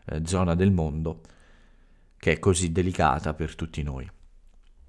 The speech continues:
Queste purtroppo le notizie un po', eh, tese e nervose anche qui, ma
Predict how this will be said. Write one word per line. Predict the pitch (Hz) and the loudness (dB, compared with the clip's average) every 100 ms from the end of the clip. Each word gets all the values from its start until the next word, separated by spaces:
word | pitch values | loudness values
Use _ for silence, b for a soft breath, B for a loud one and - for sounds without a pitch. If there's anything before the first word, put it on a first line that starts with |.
| - - B B B B B B | -20 -12 B B B B B B
Queste | - 120 117 107 | 6 6 8 4
purtroppo | 98 85 101 92 92 | 4 4 4 6 2
le | 90 | 0
notizie | 92 104 147 147 107 | -2 2 0 2 0
un | 95 | 0
po', | 87 107 - | 8 8 8
eh, | 85 - 82 85 80 82 | -4 -10 -6 -4 -6 -6
tese | - 120 117 113 139 104 | 10 12 12 10 6 6
e | |
nervose | 92 87 87 95 104 82 85 82 - _ | 0 0 2 4 4 2 -8 -12 -16 _
anche | - 85 82 104 | -4 -2 2 0
qui, | 101 156 190 - - | 2 0 0 -4 -8
ma | 92 85 78 - | -2 -2 -2 -14